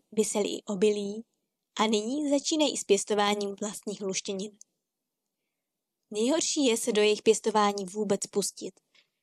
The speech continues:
když si člověk může koupit kilo luštěnin za deset korun. A přitom vypěstovat si sám své vlastní zabere tolik úsilí a půdy.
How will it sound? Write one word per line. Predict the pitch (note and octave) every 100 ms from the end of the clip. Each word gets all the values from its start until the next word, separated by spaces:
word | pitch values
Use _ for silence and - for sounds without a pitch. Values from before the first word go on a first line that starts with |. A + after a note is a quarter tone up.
| _
když | - G#3+
si | C4+
člověk | - D#4+ D4+
může | D#4 D4+
koupit | D4 C#4+ C4+
kilo | - C#4+ D4
luštěnin | G#3+ G#3+ - G#3+ G3+
za | G3 G3+
deset | G3 - G3+
korun. | - G3 F#3+ - _ _ _ _ _ _
A | G#3+
přitom | C#4+ C4 G3+
vypěstovat | G3 A3+ C#4+ - D#4 C#4+
si | -
sám | A3 A#3+ A#3
své | - G#3+
vlastní | G3 G3+ - - G3+
zabere | G3 G3+ G#3+ G#3
tolik | G3+ F#3 -
úsilí | G3+ - - G3 F#3+ A3+ _ -
a | -
půdy. | - F#3+ F#3 G#3